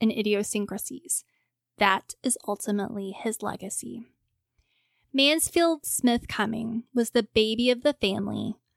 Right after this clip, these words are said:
a somewhat spoiled recruit, a proper gentleman, a grieving widower, a new daddy, a man who chased after the wind,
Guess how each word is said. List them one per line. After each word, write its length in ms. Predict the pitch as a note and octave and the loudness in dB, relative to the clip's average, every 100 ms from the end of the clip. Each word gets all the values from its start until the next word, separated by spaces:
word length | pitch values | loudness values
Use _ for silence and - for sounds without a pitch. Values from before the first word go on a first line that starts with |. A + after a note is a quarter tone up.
| _ _ - | _ _ 2
a 80 | F#4+ | 2
somewhat 500 | - A4+ G4 C#4 - | 4 4 4 4 2
spoiled 560 | - - G#3 G3+ A3 - | -4 0 2 2 0 -6
recruit, 720 | - - - G#3 - - - _ _ _ | -10 -8 -6 -6 -4 -6 -6 _ _ _
a 80 | B3 | -2
proper 500 | - - F#3+ - A#3 | -2 2 4 6 4
gentleman, 720 | A#3 F3+ F#3+ G3 F#3+ F3 F#3+ - - _ _ - | 6 2 2 2 2 2 0 -2 -8 _ _ -4
a 100 | A#3+ | -2
grieving 600 | A#3 A#3 A#3 A#3 B3+ A#3+ | 0 0 0 4 4 4
widower, 600 | G#3+ G3+ F#3 F#3+ G3 G3 _ - _ _ _ - | 2 0 0 -2 -4 -6 _ -20 _ _ _ 0
a 100 | A#3 | 4
new 220 | A3+ A#3 | 6 6
daddy, 600 | G#3+ F#3 F3+ G3 F#3+ F#3+ _ _ _ _ - | 6 4 2 -2 -8 -16 _ _ _ _ 0
a 80 | B3 | 4
man 320 | A#3 A#3+ C4 | 6 6 6
who 120 | C4 D4+ | 4 2
chased 480 | - C4 B3 - - | 2 2 2 -2 0
after 340 | G#3+ - B3+ | 0 2 0
the 160 | B3 A#3+ | 2 0
wind, 500 | A3+ G#3+ A#3 A3+ | 0 -2 -4 -6